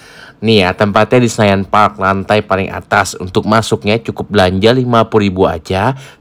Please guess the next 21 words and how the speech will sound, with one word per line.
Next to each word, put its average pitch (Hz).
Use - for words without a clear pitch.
Simpan 101
struknya 113
dan 123
tunjukkan 104
kepada 90
Pak 80
Security 90
di 101
atas. 90
Tempat 101
ini 101
namanya 107
Skywalk, 104
guys. 85
Banyak 98
spot -
foto 110
dan 101
Instagramable 92
banget 98
deh. 120